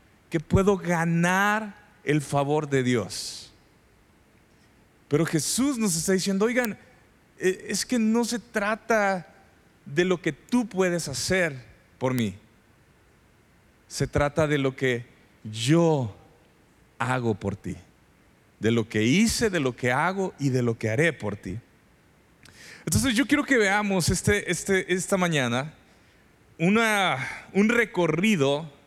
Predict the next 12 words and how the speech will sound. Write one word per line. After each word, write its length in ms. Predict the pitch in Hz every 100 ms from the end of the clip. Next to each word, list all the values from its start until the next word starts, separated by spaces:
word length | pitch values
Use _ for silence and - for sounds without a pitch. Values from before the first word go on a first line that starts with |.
| _ -
rápido 760 | 131 143 160 170 - 135 127
del 240 | 120 120 123
libro 480 | 143 147 147 143 143 _ _
de 120 | - 117
Jonás. 760 | - 113 110 92 - - - - _ _ _
Así 180 | - 120
que 140 | 156 151
váyanse 960 | 123 165 180 208 202 185 - 180 180 - - - -
a 100 | -
Jonás 600 | 110 156 143 156 175 -
capítulo 520 | - 139 175 160 147 143
uno. 420 | 175 190 226